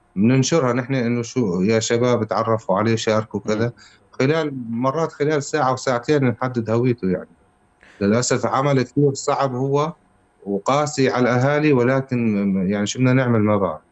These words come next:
Speaker 1: مشكلة. يعني هن الأهالي بعض الأحيان، تخيل نحن ننز-، ننزل جثة شخص مجهول هو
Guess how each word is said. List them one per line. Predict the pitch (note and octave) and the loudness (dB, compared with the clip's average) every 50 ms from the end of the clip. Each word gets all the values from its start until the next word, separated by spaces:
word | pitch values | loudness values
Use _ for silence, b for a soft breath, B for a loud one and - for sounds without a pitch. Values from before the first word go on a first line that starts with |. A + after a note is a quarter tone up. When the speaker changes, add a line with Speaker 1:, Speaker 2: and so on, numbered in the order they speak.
| _ - | _ -8
Speaker 1:
مشكلة. | F#2 F#2+ A#2 B2+ - - - A2 F#2+ E2+ E2 - _ - | -4 -4 -2 -4 -4 -4 -4 -2 -2 -2 -4 -8 _ -8
يعني | G2 F#2+ F#2 G2+ G#2 G#2+ | -6 -2 0 2 2 4
هن | C3+ C#3+ C#3+ C#3+ C#3+ C3+ B2 | 4 4 4 4 4 4 4
الأهالي | A#2+ A2+ A#2 A#2+ C3+ C#3+ D3 C#3+ C3+ B2+ | 2 2 2 2 0 0 0 0 -2 -2
بعض | B2 B2 A#2 A#2+ | -2 -2 -2 -2
الأحيان، | A#2+ A#2 A#2 - - C3 C#3 C#3 C#3 C3+ C3+ b b b b b b _ _ | -2 -4 -4 -4 -2 -2 0 0 0 -2 -4 b b b b b b _ _
تخيل | - - D3 D3+ D3+ C#3 B2 A#2+ B2+ | -8 -4 -2 0 0 -2 -2 -4 -8
نحن | C3+ - C3 B2+ | -12 -12 -10 -8
ننز-، | B2 B2 C#3 D3 C3+ A#2 | -6 -4 -4 -4 -6 -8
ننزل | A2 A2+ A2+ A#2+ C3+ C#3 C3 B2+ A#2 G#2+ | -10 -8 -8 -6 -6 -6 -6 -8 -10 -6
جثة | G#2 C3+ C#3 - - - A#2+ - | -6 -6 -6 -4 -6 -6 -6 -4
شخص | - - C#3 C#3 - C#3+ C#3+ C#3+ - - _ _ _ _ _ _ _ _ _ - | -4 -4 -4 -4 -2 -2 -4 -4 -6 -12 _ _ _ _ _ _ _ _ _ -2
مجهول | G#2 A2+ G#2+ A2 A#2 C3 C#3+ C#3+ C#3 B2 | 0 0 0 0 2 2 4 2 2 2
هو | B2+ C3+ C#3 C3+ C#3 D3 D#3 E3 | 2 2 2 4 2 2 0 -2